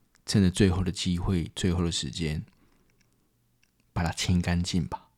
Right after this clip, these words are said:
Hello，大家好，我是厉害，欢迎收听《换你来说》。过年即将到来，就在下个礼拜。我相信从一月份，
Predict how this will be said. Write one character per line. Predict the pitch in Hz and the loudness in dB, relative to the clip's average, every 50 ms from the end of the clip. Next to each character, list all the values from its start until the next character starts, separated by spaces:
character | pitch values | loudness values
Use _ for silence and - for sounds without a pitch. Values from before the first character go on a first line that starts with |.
| _ _ _ _ _ _ _ _ _ _ _ _ _ _ _ _ _ _ _ _ | _ _ _ _ _ _ _ _ _ _ _ _ _ _ _ _ _ _ _ _
Hello， | - 147 147 147 147 139 | 4 6 6 6 6 6
大 | 139 135 | 4 2
家 | 135 123 107 | 2 2 2
好， | 104 107 98 90 92 | 2 0 0 0 0
我 | 98 98 95 92 85 82 | 0 2 2 2 0 0
是 | 85 - - - 110 98 | 0 -2 -2 0 0 2
厉 | 90 101 98 90 | 2 2 2 0
害， | - - - 101 98 92 85 80 | 0 -2 -2 -2 0 0 0 0
欢 | 90 107 110 | 0 0 0
迎 | 101 | 0
收 | 101 98 | 0 0
听 | 92 104 98 98 98 98 107 | 0 2 2 2 2 2 0
《换 | - - 135 123 104 | 0 0 0 2 2
你 | 87 85 | 2 2
来 | 85 82 80 82 | 0 0 -2 -2
说》。 | 82 - - - 90 90 90 90 113 - _ _ _ _ _ _ _ _ _ _ _ _ _ _ _ _ _ _ _ _ _ _ _ _ _ _ _ _ - - | -2 -4 -4 -2 0 0 0 -2 -4 -6 _ _ _ _ _ _ _ _ _ _ _ _ _ _ _ _ _ _ _ _ _ _ _ _ _ _ _ _ -14 -6
过 | - 113 107 95 | 0 2 4 4
年 | 90 87 85 82 85 | 4 4 2 2 0
即 | - 95 92 90 | 0 0 0 2
将 | 95 101 92 92 92 | 2 2 2 2 0
到 | 90 87 85 82 | 0 -2 -2 -2
来， | 73 - - - - 113 - - | -2 -4 -8 -10 -12 -14 -10 -4
就 | - 98 90 | -2 -2 0
在 | 92 87 85 | 0 0 -2
下 | - - - 90 | -2 -2 -4 -4
个 | 82 - 62 | -4 -6 -8
礼 | 50 50 - | -10 -10 -10
拜。 | - - 78 62 - - _ _ _ _ _ _ _ _ _ _ _ | -8 -8 -8 -8 -8 -14 _ _ _ _ _ _ _ _ _ _ _
我 | - 107 98 | -4 -4 -2
相 | - 135 135 131 | 0 -2 -2 -2
信 | - - 139 127 120 110 101 95 95 101 - - _ _ _ - | 0 0 2 2 4 2 2 0 0 -2 -6 -12 _ _ _ -10
从 | - - 101 95 92 - | -4 -2 0 -2 -2 -2
一 | - 127 123 | -4 -2 -2
月 | 127 131 135 123 107 95 | 0 2 2 2 2 0
份， | - - - 123 113 101 87 76 65 60 127 | -2 -4 -2 0 0 0 0 -2 -4 -10 -14